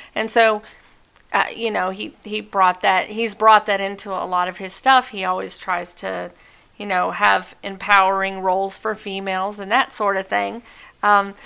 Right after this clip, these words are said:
but he did get a lot of crap from a lot of people of how he portrayed the Black Widow.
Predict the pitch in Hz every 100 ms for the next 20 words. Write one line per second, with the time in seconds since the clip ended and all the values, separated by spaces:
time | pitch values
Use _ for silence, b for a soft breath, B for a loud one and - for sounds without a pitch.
0 | B - 269 269 359 392 494 453 302 254
1 | 247 233 240 277 311 320 311 - - 311
2 | 294 262 190 - - - 214 208 208 190
3 | 202 214 226 220 - 302 - 196 185 180
4 | b b b b _ - 208 233 254 262
5 | 254 240 - 247 233 233 214 202 190 185
6 | 202 208 180 151 113 -